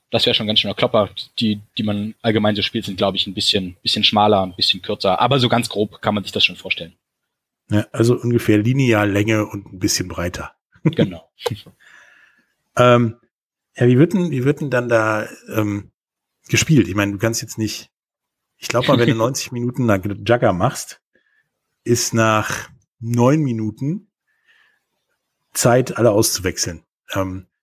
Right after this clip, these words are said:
Speaker 2: wie läuft das denn von der, ja, Spielzeit, vom Spielverlauf her ab?
Speaker 1: Ähm,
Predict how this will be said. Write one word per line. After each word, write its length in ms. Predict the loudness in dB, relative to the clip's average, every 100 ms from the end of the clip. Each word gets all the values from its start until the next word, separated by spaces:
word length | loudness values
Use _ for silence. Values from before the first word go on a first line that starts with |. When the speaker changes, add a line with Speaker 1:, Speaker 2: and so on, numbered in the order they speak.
| _ _
Speaker 2:
wie 80 | 0
läuft 260 | 2 4 2
das 120 | 2
denn 160 | 0
von 180 | 0 0
der, 240 | 2 2 2
ja, 160 | -2
Spielzeit, 520 | -2 -2 -2 0 -2 -2
vom 140 | -8
Spielverlauf 640 | -6 -4 -4 -2 -2 -2
her 140 | -6 -6
ab? 260 | -6 -6 -10 _ _ _ _ _ -20 -20 -20 _ _ 0
Speaker 1:
Ähm, 480 | 2 2 0 -2